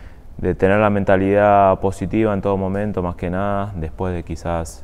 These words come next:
eh, no hayan sido dos temporadas a la cual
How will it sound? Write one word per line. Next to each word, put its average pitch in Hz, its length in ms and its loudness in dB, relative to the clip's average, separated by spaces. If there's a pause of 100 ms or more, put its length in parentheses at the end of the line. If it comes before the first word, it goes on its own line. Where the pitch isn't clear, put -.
eh, 80 640 -8 (720)
no 90 160 -4
hayan 87 180 -6
sido 87 380 -2
dos 87 160 -2
temporadas 87 840 -2 (120)
a 87 100 -4
la 80 120 -2
cual 90 380 -2